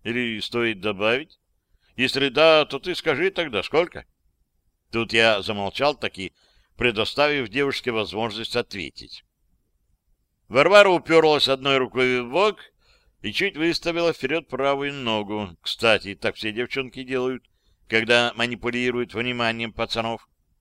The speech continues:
Думают, что у них получается. Хм. "Дай-ка подумать", принялась она манерничать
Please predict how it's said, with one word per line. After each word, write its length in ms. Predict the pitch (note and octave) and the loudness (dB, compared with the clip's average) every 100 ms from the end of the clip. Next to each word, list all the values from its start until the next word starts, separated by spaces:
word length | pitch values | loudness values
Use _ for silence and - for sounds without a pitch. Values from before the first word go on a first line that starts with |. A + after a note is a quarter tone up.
| _ - | _ -18
Думают, 500 | A#2+ B2+ A#2+ A2+ G#2+ _ _ | -6 -4 0 -2 -4 _ _
что 200 | - C3 | 0 0
у 60 | B2+ | 2
них 200 | A2+ - | -2 -4
получается. 920 | A#2+ B2 - G#2+ F#2 D#2 - E2+ - | -4 -2 -2 -2 -2 -4 -8 -10 -8
Хм. 400 | C#3 B2+ G#2 E2 _ _ _ _ _ _ _ _ _ - | -6 -6 -6 -10 _ _ _ _ _ _ _ _ _ -16
"Дай-ка 580 | G#2+ C#3 F#3 F#3 F#3 | -6 0 2 0 -2
подумать", 1080 | D#3+ F3+ F3+ F3+ F3+ F3+ E3+ - - - - - | -4 -2 -2 -2 -2 -2 -4 -8 -8 -8 -10 -6
принялась 560 | A#2+ A#2 A#2 A#2 A2 | -4 -2 0 0 0
она 220 | A#2 A2+ A2 | 0 -2 -2
манерничать 760 | A2 C3+ D3+ C#3 A#2 A2 G#2 | -2 0 -2 -2 -10 -10 -10